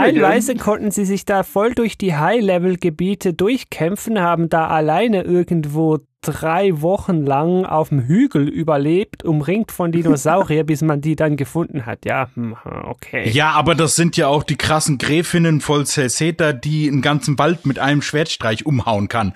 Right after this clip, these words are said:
Speaker 3: Also bitte, <laughs> natürlich können die das.
Speaker 1: Hm,
Speaker 2: Ja, aber manche
Speaker 1: okay.
Speaker 2: davon sind auch Kinder. <laughs>
Speaker 1: Also ich muss fast sagen, ich fand's ein bisschen schade, dass dieses Robinson Crusoe-Element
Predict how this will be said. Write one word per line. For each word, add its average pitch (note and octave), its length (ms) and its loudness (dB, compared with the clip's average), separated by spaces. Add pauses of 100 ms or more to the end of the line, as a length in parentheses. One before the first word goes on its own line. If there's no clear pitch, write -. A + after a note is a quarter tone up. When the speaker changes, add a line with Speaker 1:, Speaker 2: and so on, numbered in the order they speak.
(120)
Speaker 3:
Also C#3+ 200 0
bitte, E3+ 300 0 (160)
<laughs> - 140 -16
natürlich G3 400 2
können A2+ 240 2
die G2+ 80 -2
das. - 320 -4
Speaker 1:
Hm, C#3+ 160 -4
Speaker 2:
Ja, C#3+ 420 -2 (140)
aber C3+ 80 4
manche D#3 220 2
Speaker 1:
okay. E3+ 60 6
Speaker 2:
davon F3 280 4
sind F3 160 0
auch D#3+ 160 -2
Kinder. D#3 720 2 (100)
<laughs> A3 300 -4 (1500)
Speaker 1:
Also F3 160 2
ich G#3+ 120 2
muss A#3+ 180 2
fast G#3 360 -2
sagen, F#3+ 300 0
ich A#3 140 -2
fand's A#3 420 -4
ein A#3+ 120 -2
bisschen G#3 420 -2
schade, E3 540 -2
dass G#3 240 -4
dieses D#3+ 360 -2
Robinson D3 480 -2
Crusoe-Element F3 1000 -2